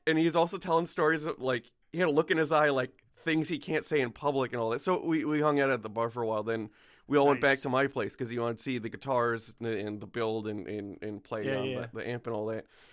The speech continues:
Speaker 1: But this guy had stories about, like, Greg Allman and Cher and, like,
Speaker 2: What?
Speaker 1: <laughs> Yeah, <laughs> he was, he was, uh,
Speaker 2: Just some random dude. Well, I guess,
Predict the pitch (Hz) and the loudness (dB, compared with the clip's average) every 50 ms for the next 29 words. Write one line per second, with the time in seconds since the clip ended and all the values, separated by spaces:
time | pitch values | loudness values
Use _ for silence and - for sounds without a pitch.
0 | - _ - - 160 190 185 - 214 202 202 185 156 - - - 180 170 180 175 | -20 _ -4 0 0 0 0 2 2 4 2 2 0 -4 -2 2 2 2 2 2
1 | 147 151 139 160 147 143 - 123 120 113 - - _ _ _ _ _ _ - - | -2 -2 0 2 2 2 2 2 0 -2 -2 -6 _ _ _ _ _ _ 0 4
2 | 156 156 151 - 123 127 135 139 135 135 135 131 131 131 127 _ _ _ _ _ | 4 4 6 4 4 4 4 4 4 4 4 2 0 -2 -6 _ _ _ _ _
3 | - 120 123 123 120 117 117 117 117 113 104 104 _ _ _ _ - - - 147 | -4 -2 0 0 0 0 -2 -2 -4 -6 -10 -14 _ _ _ _ -10 -6 -2 2
4 | 135 120 120 120 117 113 120 117 113 _ _ _ _ _ _ _ _ _ _ _ | 2 4 4 4 4 2 0 -2 -4 _ _ _ _ _ _ _ _ _ _ _
5 | - 135 143 135 135 131 127 160 180 202 214 262 294 277 233 - - - - 180 | -4 -2 0 2 2 2 4 4 4 6 4 4 2 0 -4 -4 -6 -6 -6 -8
6 | - - - - - 208 233 220 - - - - 208 202 - - - 208 202 - | -10 -10 -12 -4 4 8 10 10 10 8 4 2 2 2 2 6 6 6 6 6
7 | - 214 202 190 175 185 220 214 170 - - - _ _ _ - - - - - | 4 2 2 2 4 2 0 0 -2 -6 -10 -12 _ _ _ -20 -20 -20 -20 -20
8 | - _ - 180 180 160 156 160 156 156 143 147 156 147 147 143 143 143 143 143 | -20 _ -8 -6 -2 2 4 6 6 6 6 4 4 6 6 6 6 4 2 0
9 | - _ _ - 254 226 214 - - - 254 220 202 185 185 185 190 196 196 208 | -4 _ _ -2 0 0 0 0 0 -2 -2 0 0 0 2 2 2 2 2 0
10 | 202 175 170 202 196 185 180 165 147 143 175 190 208 208 208 254 254 - - - | -2 -4 -2 -2 -2 0 -2 -2 -2 2 4 4 4 4 4 0 -2 -2 -4 -8